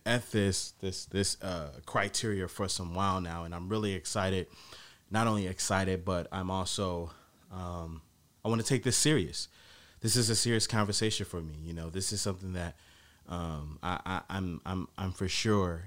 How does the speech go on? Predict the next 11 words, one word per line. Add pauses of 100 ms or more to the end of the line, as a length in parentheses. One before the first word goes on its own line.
(120)
you
know, (120)
um,
needs,
th-,
this
conversation
needs
to
be
had.